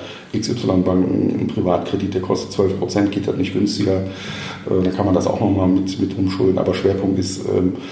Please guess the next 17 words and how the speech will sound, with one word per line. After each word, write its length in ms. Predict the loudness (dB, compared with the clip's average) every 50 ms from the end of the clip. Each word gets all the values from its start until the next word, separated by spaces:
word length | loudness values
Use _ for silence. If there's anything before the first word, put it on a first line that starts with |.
| -10 -10 -10 -8 -8 -10 -10 -12 -14 -18 -16 -12
äh, 280 | -8 -6 -4 -2 -2 -2
Immobilienfinanzierung. 1120 | 0 0 0 2 2 2 0 2 2 2 2 2 2 0 -2 -2 0 2 2 2 2 0 -2 -4 -2
Äh, 840 | 0 0 2 2 0 0 -2 -4 -6 -8 -10 -10 -10 -10 -10 -8 -8
heute 340 | -2 0 2 2 4 2 0 0
kann 160 | 0 2 2
man 140 | 2 2 4
sagen, 540 | 4 2 4 4 4 4 4 4 2 2 0
fünfzig 440 | 0 0 0 0 0 -4 -6 -4 -4
Prozent 320 | -6 -4 0 0 2 2
der 100 | 2 2
Eigennutzer, 440 | 0 2 4 4 4 2 2 -2 -4
fünfzig 460 | -2 -2 -2 -2 -2 -4 -6 -8 -6
Prozent 340 | -6 -6 -4 -2 -2 -2 -2
Investoren 600 | -2 -2 0 0 -2 -2 -4 -6 -6 -4 -6 -6 -6
ungefähr, 400 | -8 -10 -12 -12 -12 -10 -10 -10 -8
so 120 | -8 -8
vom, 280 | -6 -4 -4 -4 -4